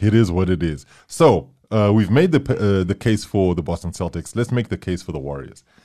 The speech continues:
Um, <clears throat> I'll start here because you had all of your figures. I'm, you can bring your facts and figures after this, right?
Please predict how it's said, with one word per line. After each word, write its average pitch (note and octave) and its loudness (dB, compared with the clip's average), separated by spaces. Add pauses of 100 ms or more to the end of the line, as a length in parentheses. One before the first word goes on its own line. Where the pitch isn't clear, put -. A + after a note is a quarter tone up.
(420)
Um, A2+ 4 (180)
<clears throat> - -18
I'll C3 4
start A#2 0
here C#2+ -12
because F2+ -2
you G#2+ 2
had G2+ 0
all G2 4
of F2 -2
your E2 -2
figures. A2+ 0
I'm, F2+ -2
you G#2+ -4
can G#2 0
bring F2+ 0
your F2 -2
facts - -6
and E2 -10
figures E2 -8
after D2+ -8
this, C2 -14
right? E2+ -4